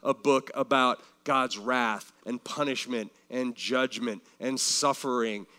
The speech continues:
and war and all these things, fire and brimstone. Yes, it's in there,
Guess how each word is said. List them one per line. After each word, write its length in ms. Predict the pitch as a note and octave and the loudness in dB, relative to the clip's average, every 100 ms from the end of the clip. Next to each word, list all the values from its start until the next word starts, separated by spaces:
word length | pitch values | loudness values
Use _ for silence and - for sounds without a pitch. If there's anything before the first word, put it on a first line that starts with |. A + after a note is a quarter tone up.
| - | -6
and 220 | B2 B2+ | -4 0
war 560 | B2+ C#3 C3+ C3 B2 A2+ | 2 4 6 6 6 4
and 100 | A#2 | 2
all 280 | B2+ C3+ | 2 2
these 320 | C3 B2+ A#2+ - | 2 -2 -4 -4
things, 300 | B2+ A#2+ - | -6 -6 -6
fire 340 | C3 C#3 C3+ | -2 0 0
and 80 | A#2 | -2
brimstone. 720 | C3 D3 C#3+ - C3 A#2 G#2 - _ _ _ _ | -2 -2 -4 -4 -2 -2 -6 -12 _ _ _ _
Yes, 360 | A2 E3 E3+ E3+ | 0 2 2 0
it's 180 | E3+ - | -2 -4
in 300 | C3 C3+ D#3 | -4 -4 -2
there, 320 | E3 G3 | -2 -2